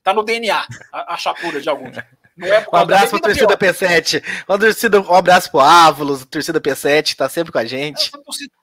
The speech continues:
Speaker 1: eles não assistem o café, duvido que eles assistem.
Speaker 2: O Ávalos, olha, deu print semana passada, hein? Mandou um print pra mim.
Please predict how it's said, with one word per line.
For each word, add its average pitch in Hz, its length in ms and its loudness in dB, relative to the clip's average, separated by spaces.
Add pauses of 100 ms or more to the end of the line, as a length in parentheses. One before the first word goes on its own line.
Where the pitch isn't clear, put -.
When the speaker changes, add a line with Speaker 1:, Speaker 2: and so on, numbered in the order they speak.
(140)
Speaker 1:
eles 277 180 -6
não 277 120 0
assistem 226 380 -6
o - 40 -10
café, 147 280 -10
duvido 170 360 -16
que - 80 -20
eles 123 120 -20
assistem. - 380 -20
Speaker 2:
O 147 100 -2
Ávalos, 147 380 4
olha, 151 220 6
deu 139 120 2
print 320 300 -6
semana 220 260 0
passada, 160 440 0
hein? 160 100 -14 (340)
Mandou 151 240 -4
um 202 40 -8
print 190 320 -10
pra 196 100 -10
mim. 151 260 -12